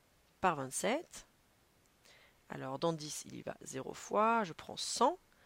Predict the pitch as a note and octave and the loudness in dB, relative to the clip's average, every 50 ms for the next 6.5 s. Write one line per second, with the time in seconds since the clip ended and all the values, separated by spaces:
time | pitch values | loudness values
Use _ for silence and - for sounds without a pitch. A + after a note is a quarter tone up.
0 | - - - _ _ _ _ - - D3+ D3 C3+ C3+ - - - - - B2 - | -20 -20 -20 _ _ _ _ -12 -10 -8 -8 -6 -8 -8 -8 -6 -4 -4 -4 -2
1 | - - G3 A3 A#3+ B3 B3+ C4 - - _ - - G3 F#3 F#3 F#3 E3+ - - | 2 4 6 8 8 8 6 4 2 -2 _ -4 -2 -2 -2 -2 -2 -2 -2 0
2 | D3+ C#3+ C3+ - - - - - _ _ _ _ - - - - _ _ _ _ | 0 0 0 -2 -10 -16 -16 -18 _ _ _ _ -20 -20 -20 -20 _ _ _ _
3 | - C#3+ C#3 C3+ C3+ - - - F#2 G3 A3 B3 D4 E4 E4+ _ _ _ _ _ | -8 -4 -2 -2 -2 -2 -2 0 2 4 4 2 2 -2 -4 _ _ _ _ _
4 | _ _ - - - - D#3+ - - - D#3 - - - D3+ D#3 - - - - | _ _ -16 -10 -8 -6 -6 -4 -4 -4 -4 -4 -6 -8 -8 -8 -8 -8 -10 -12
5 | - - - - _ _ - - C3 C3 B2+ B2+ - - _ - - B2+ C3 E3 | -14 -20 -20 -20 _ _ -10 -10 -8 -6 -8 -8 -8 -10 _ -16 -14 -10 -8 -4
6 | G#3+ C#4 D4 - - - - - - | -4 -4 -4 -6 -10 -12 -12 -12 -14